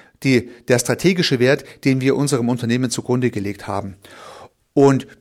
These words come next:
dieser Slogan ist nicht jeden Tag kommuniziert worden, aber er kam immer wieder hoch. Und das habe ich bei mir festgestellt und auch bei unseren Mitarbeitenden. Immer dann, wenn es mal Entscheidungen zu treffen gab, ob man was tun soll oder nicht,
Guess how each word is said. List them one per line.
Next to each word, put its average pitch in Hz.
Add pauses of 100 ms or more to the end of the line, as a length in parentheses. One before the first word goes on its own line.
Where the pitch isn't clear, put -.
(300)
dieser 151
Slogan 196 (220)
ist -
nicht 170
jeden 170
Tag 170
kommuniziert 147
worden, 139 (320)
aber 220
er 156
kam 175
immer 185
wieder 151
hoch. 135
Und 139
das 117
habe 208
ich -
bei 160
mir 214
festgestellt 180
und 135
auch 175
bei 139 (280)
unseren 151
Mitarbeitenden. 113 (340)
Immer 202
dann, 185
wenn 175
es 165
mal 165
Entscheidungen 190
zu 131
treffen 120
gab, 107
ob 135
man 139
was 123
tun 190
soll 143
oder 127
nicht, 180